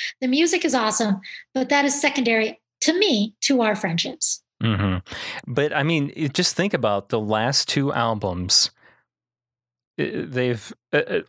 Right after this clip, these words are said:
Speaker 2: just talking about the, the Kickstarter part of it, the,
Speaker 1: Mm-hmm.
Speaker 2: the
Speaker 1: Oh, man.
Speaker 2: crowdfunding part of
Speaker 1: Yeah.
Speaker 2: it. I mean, with the two thousand thirteen release,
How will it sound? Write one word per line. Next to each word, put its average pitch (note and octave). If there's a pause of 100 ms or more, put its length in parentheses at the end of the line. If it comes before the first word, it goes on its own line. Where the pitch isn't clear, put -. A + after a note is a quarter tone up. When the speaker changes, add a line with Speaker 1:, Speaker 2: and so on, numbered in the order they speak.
(240)
Speaker 2:
just D#3+
talking E3
about C3
the, G#2+
the -
Kickstarter F#2+ (140)
part G#2
of F2+
it, A#2
the, -
Speaker 1:
Mm-hmm. B2+
Speaker 2:
the A#2 (180)
Speaker 1:
Oh, F3
man. F#3+
Speaker 2:
crowdfunding G2
part A2
of -
Speaker 1:
Yeah. F#2+
Speaker 2:
it. E2+ (440)
I B2+
mean, C#3+ (560)
with C3 (540)
the C3
two F3+
thousand D3+
thirteen E3+
release, F#2